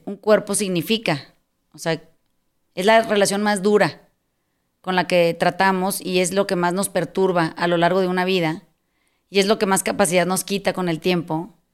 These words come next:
y es lo que eventualmente acaba por matarnos, ¿no? O sea, es, es el cuerpo. Y entonces, eh, hemos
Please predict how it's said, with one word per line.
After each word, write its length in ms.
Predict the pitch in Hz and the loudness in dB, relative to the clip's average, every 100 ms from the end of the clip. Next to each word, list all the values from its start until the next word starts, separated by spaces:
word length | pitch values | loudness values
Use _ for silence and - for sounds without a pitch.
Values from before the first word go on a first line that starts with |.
| _ _ _ _ _ | _ _ _ _ _
y 120 | 180 | -2
es 80 | 196 | 2
lo 160 | 202 214 | 2 2
que 380 | 208 190 180 165 | 4 4 4 4
eventualmente 880 | 180 180 175 185 180 190 180 160 - | 2 2 2 2 0 0 0 -2 -4
acaba 400 | 156 170 165 160 | -4 2 0 0
por 240 | 160 147 | -4 -4
matarnos, 640 | 151 175 240 220 165 - - | 0 0 2 0 -2 -8 -6
¿no? 300 | 175 202 - | -6 -6 -10
O 80 | 151 | -10
sea, 240 | 160 147 - | -4 -4 -4
es, 160 | 151 - _ _ | -12 -12 _ _
es 180 | 160 185 | -6 -2
el 100 | 165 | 2
cuerpo. 400 | 214 208 - 135 _ _ _ _ _ _ _ _ _ _ _ _ _ _ _ _ _ _ - | 4 2 0 -12 _ _ _ _ _ _ _ _ _ _ _ _ _ _ _ _ _ _ 0
Y 100 | 226 | 2
entonces, 600 | 226 254 247 277 - - _ - | 4 4 4 2 2 -4 _ -6
eh, 480 | 240 226 214 202 185 196 | 0 2 2 2 0 2
hemos 360 | 233 262 - | 2 2 -2